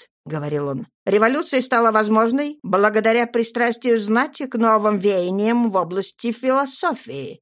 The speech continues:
Ну что ж, теперь буржуазия ведет ту же дурацкую игру,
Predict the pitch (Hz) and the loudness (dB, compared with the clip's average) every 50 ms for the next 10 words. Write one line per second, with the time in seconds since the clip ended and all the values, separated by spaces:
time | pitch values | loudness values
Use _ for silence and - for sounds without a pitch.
0 | _ _ _ - 370 381 381 - - - - 151 151 - - - - - _ _ | _ _ _ -4 -2 -2 -2 -2 -4 -4 -4 -4 -4 -4 -8 -10 -14 -16 _ _
1 | _ - - 226 226 349 392 392 339 311 294 247 208 190 208 196 196 190 196 226 | _ -6 -4 -2 0 0 0 0 0 0 0 0 0 2 2 2 0 0 0 -2
2 | 262 294 302 294 247 233 190 165 202 226 233 226 - - 262 302 359 359 302 254 | -2 0 -2 -2 -2 -2 -2 0 0 0 0 -2 -4 -4 -2 0 0 0 0 0
3 | 214 180 151 170 180 190 180 170 - - - 208 208 202 208 208 208 226 233 220 | -2 -2 0 0 0 2 0 0 -4 -4 0 2 4 4 4 4 4 4 4 4
4 | 208 - | 2 0